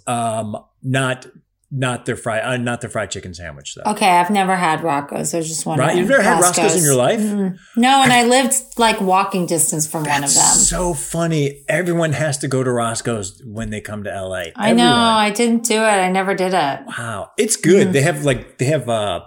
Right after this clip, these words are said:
Speaker 1: fried gizzards, which are really good. Don't make faces on gizzards. It's good. I tell you what to make a face on. Syrup and chicken. No, thank you.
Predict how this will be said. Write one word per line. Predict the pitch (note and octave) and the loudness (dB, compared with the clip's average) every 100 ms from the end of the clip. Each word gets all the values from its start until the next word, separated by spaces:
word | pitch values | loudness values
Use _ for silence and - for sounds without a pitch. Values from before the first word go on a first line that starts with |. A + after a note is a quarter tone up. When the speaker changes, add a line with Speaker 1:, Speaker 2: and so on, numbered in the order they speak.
| - | -16
Speaker 1:
fried | - C3+ B2 G#2 | -8 -4 -4 -4
gizzards, | - G2 F2+ D#2 - | -6 -6 -6 -8 -12
which | D#2+ - | -14 -12
are | D2+ | -12
really | D2+ C#2 C2 | -12 -14 -16
good. | B1+ G#1 - _ _ _ _ - - - - | -18 -20 -20 _ _ _ _ -20 -20 -18 -8
Don't | B3 C4+ | -6 -4
make | B3+ G#3 | -2 -2
faces | - C3+ B2 - A2 | -2 0 0 -2 -4
on | A2 | -6
gizzards. | G#2 G#2 D3 A3 A#3 - - - - | -4 -4 -2 -2 -2 -2 -4 -8 -18
It's | G#3 - | -14 -14
good. | _ B3 C4 C4+ B3+ G#3 C#3 G#2 - - - | _ -4 0 4 4 4 2 0 -12 -16 -6
I | E3 | -4
tell | - A3 | 2 4
you | G#3 | 6
what | F3 | 6
to | |
make | D3+ C#3 | 4 0
a | |
face | - D3+ D#3 - | 0 2 2 0
on. | G#2 F#2 F2+ - - - _ _ _ _ - - - - - _ _ _ _ _ _ | -2 -4 -8 -10 -12 -16 _ _ _ _ -20 -20 -20 -20 -20 _ _ _ _ _ _
Syrup | - - C4+ B3+ G#3+ F3+ | -2 0 2 4 4 4
and | C#3 | 2
chicken. | - D#3 A#2+ F2+ G2+ | 2 0 0 -4 -2
No, | D#3 | -2
thank | - - A2+ F#2+ | -2 -6 -6 -8
you. | C#2 | -10